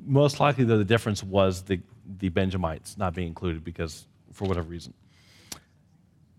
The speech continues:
Yeah. All right. So, and if you wanna know more, like a deep dive on that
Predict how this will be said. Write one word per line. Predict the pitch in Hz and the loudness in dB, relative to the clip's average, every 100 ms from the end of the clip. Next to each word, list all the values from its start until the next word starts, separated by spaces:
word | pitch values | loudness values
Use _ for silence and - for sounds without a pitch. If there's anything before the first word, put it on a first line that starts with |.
| _ | _
Yeah. | - 117 123 - - - | 4 6 6 4 -16 4
All | 185 | 8
right. | 214 123 - | 10 8 -2
So, | - 202 117 - - - | 8 8 8 2 -16 4
and | 160 | 6
if | 156 | 8
you | 202 | 10
wanna | 240 196 | 10 10
know | 160 170 165 | 8 10 10
more, | 143 147 165 | 10 10 10
like | 175 131 | 10 8
a | 127 | 4
deep | 104 143 139 | 4 2 6
dive | 131 143 143 | 8 8 8
on | 156 | 6
that | 160 175 - | 6 6 2